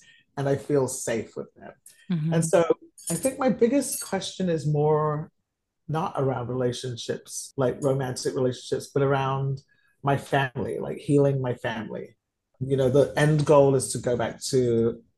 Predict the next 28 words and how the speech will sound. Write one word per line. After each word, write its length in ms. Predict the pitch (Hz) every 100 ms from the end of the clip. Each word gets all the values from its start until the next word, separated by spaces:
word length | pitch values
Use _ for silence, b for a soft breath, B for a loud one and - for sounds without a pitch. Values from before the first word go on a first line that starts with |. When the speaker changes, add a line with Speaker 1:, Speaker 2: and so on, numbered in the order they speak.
| -
Speaker 1:
my 400 | 131 123 113 113
original 840 | 123 123 120 127 120 117 117 120 -
place 260 | 147 131 -
that 120 | -
I 120 | 127
grew 220 | 120 135
up 220 | 131 139
in. 240 | 180 226 233 _ _ _ _ -
And 560 | 131 127 120 123 120 117 -
my 140 | 151
family, 540 | 147 151 151 156 143 -
when 320 | 151 147 151
my 120 | 151 147
grandmother 520 | 143 139 143 131 123
passed 380 | 131 123 113 127
away, 240 | 123 120
who 80 | 123
was 120 | 117
the 100 | 120
matriarch 540 | 123 117 - 113 107
of 120 | 123 -
the 80 | 110
family, 520 | 110 104 110 110 110 B B B B
my 120 | 139
family 320 | - 127 127
became 320 | 127 113 131 120
really 240 | 123 -
fractured. 680 | - - - - 156 151